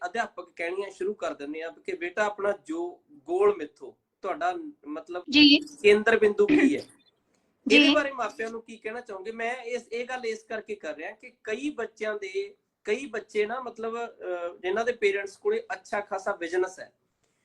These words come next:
Speaker 1: ਉਹਨਾਂ
Speaker 2: ਜੀ।
Speaker 1: ਨੇ ਬਾਅਦ ਦੇ ਵਿੱਚ ਵੀ ਬਿਜ਼ਨਸ ਹੀ ਕਰਨਾ ਹੈ। ਉਹਨਾਂ
Speaker 2: ਜੀ।
Speaker 1: ਬੱਚਿਆਂ ਨੂੰ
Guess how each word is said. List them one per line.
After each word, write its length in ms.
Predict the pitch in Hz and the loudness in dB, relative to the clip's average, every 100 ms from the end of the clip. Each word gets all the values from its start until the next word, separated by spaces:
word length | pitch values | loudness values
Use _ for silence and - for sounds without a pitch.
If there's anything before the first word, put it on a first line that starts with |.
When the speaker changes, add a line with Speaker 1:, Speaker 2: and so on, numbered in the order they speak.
| _ _ - | _ _ 2
Speaker 1:
ਉਹਨਾਂ 240 | 247 277 | 8 10
Speaker 2:
ਜੀ। 60 | 285 | 8
Speaker 1:
ਨੇ 200 | 269 269 _ 285 285 - | 4 -6 _ -12 -10 -2
ਬਾਅਦ 300 | 190 247 226 | 2 2 0
ਦੇ 60 | 269 | -10
ਵਿੱਚ 240 | 254 - | -10 -14
ਵੀ 120 | 262 | -10
ਬਿਜ਼ਨਸ 460 | 220 208 214 233 254 | -2 -2 -2 -6 -8
ਹੀ 100 | 240 | -6
ਕਰਨਾ 300 | 185 135 117 | -6 -6 -14
ਹੈ। 80 | - _ _ - | -20 _ _ -10
ਉਹਨਾਂ 300 | 262 302 330 | -2 0 4
Speaker 2:
ਜੀ। 100 | 285 | 8
Speaker 1:
ਬੱਚਿਆਂ 340 | 277 277 254 | 8 8 2
ਨੂੰ 200 | 247 247 | -4 -8